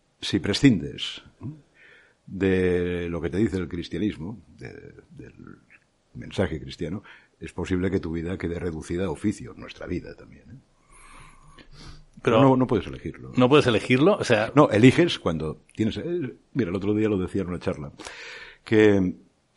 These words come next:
Speaker 1: que la fe, eh, la fe tiene su momento. Nadie, nadie tiene fe. Creemos que tenemos fe, ¿eh?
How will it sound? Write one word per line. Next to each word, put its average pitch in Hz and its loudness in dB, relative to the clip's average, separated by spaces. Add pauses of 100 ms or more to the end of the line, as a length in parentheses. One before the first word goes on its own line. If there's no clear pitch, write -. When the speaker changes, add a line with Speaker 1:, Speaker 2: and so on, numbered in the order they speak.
(160)
Speaker 1:
que 113 0
la 104 4
fe, 143 4 (240)
eh, 170 -12 (1040)
la 104 -6
fe 147 2
tiene 135 2
su - -6
momento. 85 -6
Nadie, 143 0
nadie 120 2
tiene 71 -6
fe. - -20 (1080)
Creemos 113 0
que - -10
tenemos 69 -8
fe, - -18 (260)
¿eh? 123 -12